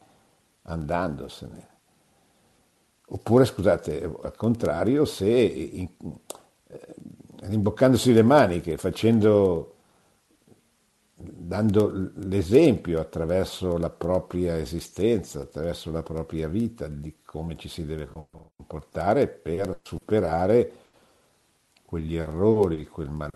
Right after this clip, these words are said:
que-, quelle contraddizioni interne alla Chiesa stessa. Quindi attenzione, cioè, non è che, eh, Lutero aveva ragione, i modernisti hanno ragione. I modernisti erano,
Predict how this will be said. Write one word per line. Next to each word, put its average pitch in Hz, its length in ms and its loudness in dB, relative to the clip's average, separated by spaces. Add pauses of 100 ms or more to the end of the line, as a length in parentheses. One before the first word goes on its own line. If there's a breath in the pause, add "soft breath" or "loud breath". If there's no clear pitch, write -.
(240)
que-, 69 240 -16
quelle 73 200 -14 (100)
contraddizioni 80 1300 -10 (140)
interne 82 520 -16
alla 73 160 -10
Chiesa 69 340 -14
stessa. - 540 -16 (1700)
Quindi 123 480 4
attenzione, 98 720 0
cioè, 92 160 -4
non 92 160 -4
è 127 140 2
che, 110 440 4
eh, 82 320 -4 (720)
Lutero 104 340 2
aveva 98 180 0
ragione, 98 460 4
i 98 40 0
modernisti 92 640 -2
hanno 92 160 -2
ragione. 82 360 -4
I 80 60 -10
modernisti 113 760 2
erano, 98 600 0